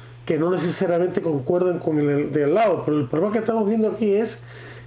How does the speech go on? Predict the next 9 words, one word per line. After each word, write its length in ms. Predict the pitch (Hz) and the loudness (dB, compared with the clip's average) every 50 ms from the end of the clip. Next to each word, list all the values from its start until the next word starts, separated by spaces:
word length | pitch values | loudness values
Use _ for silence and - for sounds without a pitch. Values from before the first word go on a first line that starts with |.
| - - - | -20 -8 -2
que 360 | - 185 175 - - - 202 | 0 0 0 2 2 0 0
este 220 | 196 196 196 - | 0 0 -2 -2
relativismo 1000 | 240 220 208 208 202 185 180 185 170 165 185 220 240 214 - - 208 214 220 - - | 0 0 0 0 0 0 -2 -2 0 0 0 0 0 0 0 0 0 0 0 0 0
es 160 | 170 175 180 180 | 0 0 2 0
dictatorial, 920 | 226 196 - - 175 127 - 156 147 160 220 262 269 202 147 113 104 110 - - - - - - - - - - - | 0 0 0 -2 -4 -2 0 0 0 2 2 2 2 0 0 -2 -4 -6 -12 -16 -20 -20 -20 -20 -20 -20 -20 -8 -4
porque 640 | - 170 165 160 156 - - 175 170 165 165 165 - - - - - - - | -2 0 0 0 -2 -2 -2 0 0 0 0 -2 -4 -10 -14 -18 -18 -10 -4
los 240 | - 170 - - 170 | 0 0 0 0 0
que 80 | - 170 | -2 -4
están 580 | 139 - - 185 190 202 226 247 247 240 - | -4 -2 -2 0 2 2 2 2 0 -2 -6